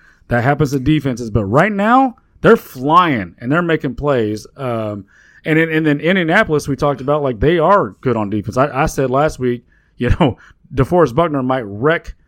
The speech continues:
that game, and that was the only way that Indy had a chance to win. Well, he did try to wreck that game, and it almost worked. It should have worked.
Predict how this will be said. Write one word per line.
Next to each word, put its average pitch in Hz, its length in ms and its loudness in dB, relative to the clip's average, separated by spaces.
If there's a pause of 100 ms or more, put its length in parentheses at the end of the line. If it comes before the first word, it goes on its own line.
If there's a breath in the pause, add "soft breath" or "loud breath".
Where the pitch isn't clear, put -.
(140)
that 123 240 -2
game, 147 220 2
and 123 140 -2
that 127 40 2
was 117 100 0
the 127 100 -6
only 147 260 -2
way 135 180 2
that 127 200 -4
Indy 135 300 -2
had 123 180 -2
a 107 60 -6
chance 131 280 -4
to 117 100 -6
win. 147 280 0
Well, 160 160 2
he 185 140 0
did 175 260 2
try 131 160 0
to 110 60 -2
wreck 110 220 -2
that 113 160 0
game, 127 380 -2 (180 soft breath)
and 123 360 -2
it 143 180 2
almost 160 380 2
worked. 127 360 0
It 113 80 -6
should 185 240 4
have 123 100 0
worked. 104 320 -4